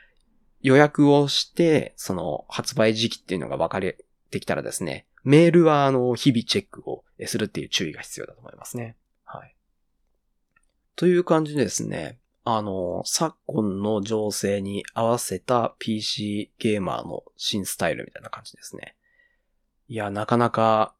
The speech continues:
面白い、興味深いハードだなと思いますね。で、これはあの、あとは面白いところはですね、あの、さっきゲーミングピーシーっていう風に強調してたのはですね、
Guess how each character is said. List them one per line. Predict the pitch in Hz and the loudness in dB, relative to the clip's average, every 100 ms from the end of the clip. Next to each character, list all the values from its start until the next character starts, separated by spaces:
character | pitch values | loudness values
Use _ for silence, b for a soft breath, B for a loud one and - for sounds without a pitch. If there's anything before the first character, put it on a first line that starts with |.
| _ | _
面 | 113 107 | -4 -4
白 | 107 110 101 | 0 2 2
い、 | - _ - | -2 _ -10
興 | 104 | -8
味 | 101 | -6
深 | 101 95 | -4 -4
い | 85 | -4
ハ | 80 | -6
ー | - | -8
ド | - | -10
だ | 60 | -12
な | - | -12
と | - | -16
思 | - | -14
い | |
ま | - | -14
す | - | -16
ね。 | - _ _ _ | -20 _ _ _
で、 | 156 151 147 139 b b b _ | 4 4 2 -2 b b b _
こ | - | 4
れ | 170 | 6
は | 165 151 | 6 6
あ | 143 | 4
の、 | 131 131 127 - _ _ _ _ | 4 4 2 0 _ _ _ _
あ | 185 | 2
と | 117 | 4
は | 98 | 6
面 | 104 | 6
白 | 113 120 | 6 4
い | 107 | 2
と | - | -4
こ | 69 | -6
ろ | |
は | 123 | -8
で | - | -10
す | - 101 | -10 -10
ね、 | 71 - b b b | -12 -14 b b b
あ | 113 | -10
の、 | 101 | -4
さ | - | -2
っ | - | -2
き | - _ | -4 _
ゲ | 127 165 | 0 2
ー | |
ミ | 175 170 | 4 2
ン | |
グ | 165 147 | -2 -4
ピ | - 156 | -4 -4
ー | |
シ | 160 - 160 | -2 -2 -2
ー | 120 | -4
っ | _ _ _ | _ _ _
て | 98 | -6
い | 95 | -6
う | |
風 | 104 | -6
に | 92 80 - 98 _ _ - | -6 -10 -16 -20 _ _ -2
強 | 123 | -2
調 | - | 0
し | 117 | -2
て | 131 | -2
た | - | -2
の | - - | -6 -8
は | - | -8
で | |
す | - 98 | -8 -8
ね、 | 67 | -10